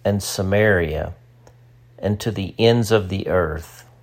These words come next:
Consider this. Everywhere the river flows,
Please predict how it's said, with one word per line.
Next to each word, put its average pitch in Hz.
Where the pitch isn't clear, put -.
Consider 131
this. 98
Everywhere 135
the 101
river 113
flows, 92